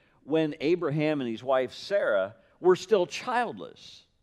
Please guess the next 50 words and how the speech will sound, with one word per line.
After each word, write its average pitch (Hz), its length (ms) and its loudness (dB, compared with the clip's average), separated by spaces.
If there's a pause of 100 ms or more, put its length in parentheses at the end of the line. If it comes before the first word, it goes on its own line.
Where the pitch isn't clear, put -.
(360)
And 180 160 -6
God 226 240 4
had 170 100 -20
said, 208 240 0
"It's 190 140 -2
gonna 220 180 0
be 214 120 0
through 214 240 0
your 196 180 2
kids 240 400 0
that 180 100 0
I'm 202 140 0
gonna 196 120 -2
bless 190 360 2
the 185 60 -10
world," 185 460 0
right? 156 360 0 (300)
And 208 360 0
Abraham 214 640 2
and 185 180 -2
Sarah 131 380 0
are 160 280 4
understandably 185 840 0
beginning 151 480 -2
to 165 80 2
doubt 127 400 0
God. 175 400 -2 (240)
As 120 60 -18
a 147 40 -6
matter 160 200 2
of 117 60 -16
fact, 190 440 0 (220)
he 170 220 0
says 190 340 2
in 139 140 -6
Genesis 139 440 -2
fifteen, 135 520 0 (160)
"How 247 260 0
can 254 160 -2
I 190 160 2
be 160 180 0
sure, 226 400 -2
O 110 80 2
Lord, 107 360 -2
that 147 120 0
I'll 151 220 2
actually 139 460 -2
possess 143 600 0
the 190 120 -2
land 123 440 0